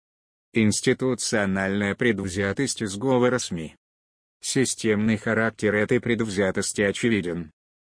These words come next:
Б Б Ц под руководством редактора по Ближнему Востоку Рафи Берга хоронила расследовательский контент,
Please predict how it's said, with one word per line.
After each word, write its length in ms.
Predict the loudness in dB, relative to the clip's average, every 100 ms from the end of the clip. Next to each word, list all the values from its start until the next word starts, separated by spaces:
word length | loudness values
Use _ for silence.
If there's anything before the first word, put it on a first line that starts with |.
| -6
Б 220 | 0 0
Б 200 | 2 0
Ц 320 | -2 0 0
под 180 | 0 0
руководством 800 | 0 0 -2 -2 -2 -2 2 4
редактора 640 | 4 4 2 0 0 0 2
по 140 | 0
Ближнему 580 | 0 0 0 0 2 2
Востоку 580 | 2 0 0 0 2 2
Рафи 300 | 2 2 2
Берга 340 | 2 2 2
хоронила 520 | 2 0 2 2 4 2
расследовательский 960 | 2 0 0 0 -2 -4 -6 -2 -2
контент, 760 | 0 -2 0 0 -2 -4 -12 -20